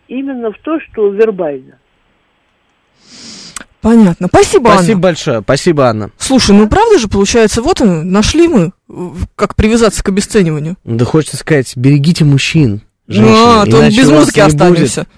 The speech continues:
Speaker 3: прекрасной музыки.
Speaker 2: А то мы не бережем, конечно, да?
Speaker 3: Все,
Speaker 2: Вот
Speaker 3: я
Speaker 2: видишь.
Speaker 3: понял, хорошо.
Speaker 2: Да, конечно, мы прям, да. Стравинский нравится Даниилу, вот. Как-то че-то как-то, как мы в это вышли-то? Вот, а, все восхищаются, ам, Анной, разумеется.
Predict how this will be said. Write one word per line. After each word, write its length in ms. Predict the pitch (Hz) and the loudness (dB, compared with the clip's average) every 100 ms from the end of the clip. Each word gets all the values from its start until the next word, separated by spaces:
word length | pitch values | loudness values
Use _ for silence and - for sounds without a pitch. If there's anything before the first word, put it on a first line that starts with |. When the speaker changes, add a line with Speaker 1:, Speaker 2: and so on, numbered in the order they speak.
| _ | _
Speaker 3:
прекрасной 480 | - 123 135 156 151 | -8 -2 -2 -2 -2
музыки. 480 | 123 117 101 - _ _ _ _ _ _ _ _ _ _ _ _ _ _ _ | -2 -4 -6 -12 _ _ _ _ _ _ _ _ _ _ _ _ _ _ _
Speaker 2:
А 80 | - | -6
то 140 | 226 | 2
мы 120 | 226 | 4
не 100 | 196 | 4
бережем, 400 | 165 175 165 160 | 2 0 -2 -6
конечно, 520 | 160 160 156 156 - 160 | -6 -4 -4 -6 -12 -8
да? 200 | 190 214 _ | -8 -8 _
Speaker 3:
Все, 100 | 175 | -10
Speaker 2:
Вот 80 | 170 | -4
Speaker 3:
я 180 | 104 117 | -2 -2
Speaker 2:
видишь. 120 | 147 | -4
Speaker 3:
понял, 160 | 113 113 - | -8 -14 -16
хорошо. 280 | 127 - - | -14 -14 -12
Speaker 2:
Да, 120 | 156 | -12
конечно, 500 | - 214 226 233 - | -2 0 0 -4 -8
мы 220 | 156 285 | -6 -6
прям, 240 | 277 - - | -8 -12 -12
да. 160 | 156 - - - | -12 -14 -20 -10
Стравинский 440 | - 240 285 - | -2 0 0 -2
нравится 300 | 165 147 - | -4 -4 -2
Даниилу, 420 | 175 190 160 233 233 _ _ _ _ - | 0 0 0 -4 -8 _ _ _ _ -14
вот. 320 | 151 - _ _ _ | -12 -12 _ _ _
Как-то 240 | _ - 226 | _ -10 -6
че-то 200 | - - | -6 -6
как-то, 280 | - - | -8 -8
как 120 | - 403 | -6 -4
мы 80 | 311 | -4
в 40 | |
это 140 | 285 | -6
вышли-то? 340 | 294 - - - - - | -8 -12 -14 -20 -20 -14
Вот, 160 | 160 160 - - | -12 -12 -12 -4
а, 140 | 185 | -4
все 240 | 180 - | -2 -2
восхищаются, 720 | 233 - 175 190 147 - - - | -4 -4 -6 -4 -6 -8 -14 -14
ам, 800 | - 160 160 156 156 160 156 139 - | -8 -4 -2 -2 0 -2 -4 -8 -8
Анной, 300 | 180 151 202 - - | -6 -4 -4 -8 -12
разумеется. 540 | 254 254 247 240 - | -8 -6 -6 -6 -8